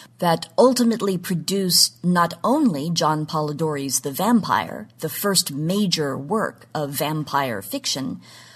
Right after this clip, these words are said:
but also Mary Shelley's Frankenstein, the work that signaled the beginning of modern science fiction. Ada was the only child he had with his wife,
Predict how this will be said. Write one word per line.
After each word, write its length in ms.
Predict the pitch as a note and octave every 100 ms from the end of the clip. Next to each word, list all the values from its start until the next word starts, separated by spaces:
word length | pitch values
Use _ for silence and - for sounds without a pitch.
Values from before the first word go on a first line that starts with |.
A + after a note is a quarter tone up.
| -
but 240 | E3 C4 C4
also 640 | A#3 E4 F4 - C#3 - - -
Mary 400 | E3+ F3 G3 G#3+
Shelley's 500 | G3+ A3 A3+ A#3 -
Frankenstein, 920 | - C#4 B3+ F#3 - C3 B2+ A#2 A2+ - _ _ _ _ _ E3+
the 100 | E3+
work 440 | G3 A#3+ A#3+ - _
that 160 | A3 -
signaled 600 | - A#3+ G#3 A3 A3 G3+ -
the 100 | F#3+
beginning 640 | G3 E3+ D#3+ D3 C#3 C#3 C3+ -
of 160 | D3+ D3+
modern 520 | D3+ C#3+ C#3+ C3+ C#3+
science 500 | - C3 B2 A#2 -
fiction. 540 | - - - F2+ - - _ _ _ -
Ada 280 | C4+ A#3 G#3
was 540 | E3+ E3+ E3 D3 -
the 200 | F#3 A3
only 320 | G3 G3+ G3+
child 460 | F#3+ - E3 D#3+ D#3
he 100 | E3
had 340 | D3 D#3 C#3
with 140 | B2 D#3
his 220 | E3 D#3+
wife, 560 | D3 D#3 C3 B2 -